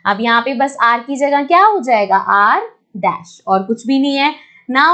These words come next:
we know, मैं यहाँ मेंशन कर देती हूँ फिर से कि volume of twenty seven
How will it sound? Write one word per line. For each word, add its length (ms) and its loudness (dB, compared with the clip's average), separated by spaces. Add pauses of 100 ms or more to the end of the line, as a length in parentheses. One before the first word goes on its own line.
we 180 -2
know, 260 0
मैं 80 0
यहाँ 180 2
मेंशन 360 -4
कर 140 2
देती 200 -6
हूँ 140 -6
फिर 120 -6
से 340 -8 (100)
कि 120 -8 (120)
volume 680 0 (540)
of 680 2
twenty 420 -2 (120)
seven 600 0